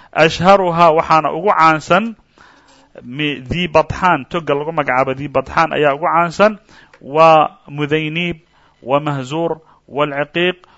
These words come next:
wa hiya munxadiratun min aljunuubi ila ashimaal, waxayna ka soo biyo shubmaysaa xagga koonfurta ilaa iyo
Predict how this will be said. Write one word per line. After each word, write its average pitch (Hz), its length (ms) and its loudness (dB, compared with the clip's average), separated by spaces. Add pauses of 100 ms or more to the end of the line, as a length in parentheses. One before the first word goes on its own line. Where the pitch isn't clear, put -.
(120)
wa 123 180 -4
hiya 160 220 -4
munxadiratun 147 880 -2
min 143 160 -10
aljunuubi 143 560 -10
ila 139 140 -8
ashimaal, 175 580 -2 (340)
waxayna 151 460 -4
ka 180 140 -8
soo 160 200 -10
biyo 139 220 -8
shubmaysaa 143 640 -6
xagga 160 300 -6
koonfurta 143 500 -8
ilaa 160 240 0
iyo 151 100 -4